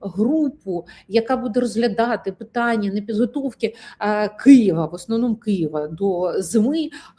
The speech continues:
Хоча, чесно, вся Україна в такому ж, е, стані. Он пишуть, в мене: Запоріжжя немає світла, Харків немає світла, Чернігівщина немає світла. Да, але питання тільки до Києва, що, що Київ не підготовлений.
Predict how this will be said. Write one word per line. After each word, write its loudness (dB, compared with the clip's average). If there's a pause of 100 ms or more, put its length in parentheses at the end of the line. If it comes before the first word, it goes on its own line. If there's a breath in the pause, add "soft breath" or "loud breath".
Хоча, 0 (540)
чесно, -4
вся 2
Україна -2
в -8
такому -6
ж, -16 (280 soft breath)
е, 2
стані. 2
Он -4
пишуть, -4
в -16
мене: -10
Запоріжжя 0
немає -2
світла, -4
Харків 0
немає -2
світла, -8 (240 loud breath)
Чернігівщина 2
немає -2
світла. -4
Да, 0
але 2
питання -2
тільки -4
до -4
Києва, -2
що, -12
що -16
Київ -4
не -4
підготовлений. -4